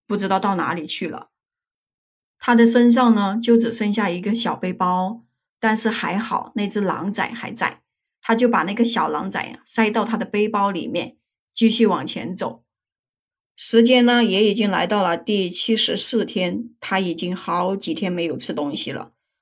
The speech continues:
他的体力也已经透支到了极点。他看着身边那个小狼崽啊，就勾起了他对食物的欲望，他就想把它给杀掉，那个狼崽来吃，你知道吧？好在最后他的理智占了上风，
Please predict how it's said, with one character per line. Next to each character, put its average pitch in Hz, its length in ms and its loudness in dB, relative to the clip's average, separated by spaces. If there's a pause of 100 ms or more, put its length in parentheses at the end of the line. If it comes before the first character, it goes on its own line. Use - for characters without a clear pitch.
他 214 160 -2
的 202 140 0
体 175 300 -6
力 196 200 0
也 185 220 0
已 - 20 -2
经 190 200 -4
透 214 200 2
支 208 140 -4
到 190 140 2
了 175 120 -2
极 226 260 -8
点。 - 300 -8 (680)
他 247 120 2
看 277 260 4
着 233 100 8
身 247 220 8
边 247 140 8
那 262 80 4
个 277 100 0
小 214 240 -2
狼 170 240 -2
崽 - 160 -4
啊， - 200 -14 (300)
就 240 180 4
勾 233 220 8
起 233 160 2
了 165 120 0
他 196 160 -6
对 226 140 2
食 165 380 -6
物 208 140 0
的 - 100 0
欲 220 240 4
望， - 260 -6 (580)
他 277 160 -2
就 330 100 4
想 247 240 4
把 247 120 -2
它 214 120 -6
给 214 120 -2
杀 254 340 -2
掉， 294 140 4
那 285 120 6
个 240 80 4
狼 190 240 0
崽 180 120 -2
来 143 140 -4
吃， - 320 -4
你 185 120 -2
知 175 120 -6
道 151 120 0
吧？ - 220 -8 (420)
好 190 420 0
在 240 200 6
最 233 260 4
后 - 340 0 (100)
他 208 160 -2
的 202 100 2
理 180 220 -4
智 208 200 -6
占 208 180 0
了 156 100 -2
上 - 320 0
风， - 280 -10